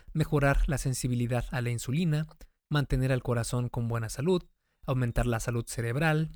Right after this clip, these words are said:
mayor longevidad y calidad de vida, mayor densidad ósea, menor riesgo de fracturas, aumento de la tasa metabólica, mayor flexibilidad, entre un gran etcétera.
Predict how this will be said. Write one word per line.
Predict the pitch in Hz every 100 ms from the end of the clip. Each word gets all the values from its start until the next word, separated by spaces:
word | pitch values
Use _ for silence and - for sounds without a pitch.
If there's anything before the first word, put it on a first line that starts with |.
| -
mayor | 143 127 127 123 123
longevidad | 123 113 120 117 117
y | 120
calidad | 117 120 113 - _
de | 131 123
vida, | 180 156 156 156 - - -
mayor | 143 131 123
densidad | 120 113 120 113 -
ósea, | - 156 - 147 143 139
menor | 143 135 143 139 131
riesgo | 123 117 117
de | 113
fracturas, | - 117 - 160 139 143 - - - _
aumento | 139 139 143 131 117
de |
la | 113
tasa | - 120 117
metabólica, | 113 117 139 165 143 - 143 143 -
mayor | 151 156 127
flexibilidad, | - - 127 117 127 170 156 160 - _ _ _ _ -
entre | 123 -
un | 135 139 151 -
gran | 131 127 120 120
etcétera. | - - - 123 - 113 -